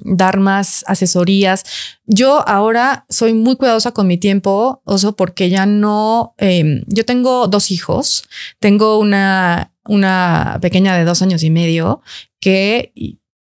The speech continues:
que, pues, me necesita y tengo que s-, también darme tiempo para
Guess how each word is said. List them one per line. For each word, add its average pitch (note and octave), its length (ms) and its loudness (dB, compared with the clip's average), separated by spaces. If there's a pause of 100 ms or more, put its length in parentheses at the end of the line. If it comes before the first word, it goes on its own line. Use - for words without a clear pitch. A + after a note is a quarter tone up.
(100)
que, F3+ 120 0
pues, F3+ 160 -4
me F3 100 2
necesita F#3 760 0
y F3 140 -2
tengo G3 240 -2
que G#3 80 -2
s-, - 140 -4 (160)
también G3+ 260 0
darme G#3+ 220 0
tiempo G3 220 -2
para D3+ 540 0